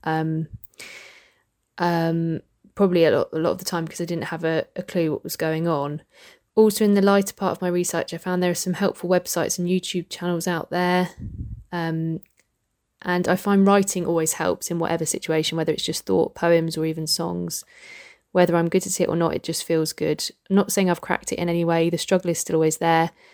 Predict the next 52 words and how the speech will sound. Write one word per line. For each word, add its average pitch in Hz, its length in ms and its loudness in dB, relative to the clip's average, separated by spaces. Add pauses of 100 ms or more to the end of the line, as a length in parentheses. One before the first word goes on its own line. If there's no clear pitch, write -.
(480)
The 190 80 -6
difference - 340 4
being 175 260 2
is 170 120 0
I'm 165 200 2
now 175 220 4
self-aware 170 680 2
to - 120 -4
why 165 160 4
I'm 160 160 0
like 160 240 0
this. - 460 -4
Self-awareness 180 640 2
has 170 100 -4
changed 175 320 0
everything 165 300 0
for - 100 -12
me 160 220 0
and 165 100 0
gives 170 200 -2
me 175 100 2
a 165 60 2
reason 165 320 0
to - 80 -18
challenge 190 360 2
myself 165 380 -2
in 165 80 -6
situations 165 680 -2
as 160 120 -6
hard 170 280 0
as 165 120 -4
they 165 240 0
seem 165 320 0
at - 100 -8
times. 165 480 -4 (600)
Laugh 190 280 4
at - 60 -4
myself 185 400 2
for 185 100 -2
making 180 280 2
mistakes 170 460 0
instead 170 220 0
of 165 100 -2
getting - 180 -4
frustrated. 165 840 -2
Talking 208 400 4
about 170 300 -2
it - 60 -8
actually 170 320 -6
feels 160 260 -4
amazing 165 480 -4
now. 151 360 -6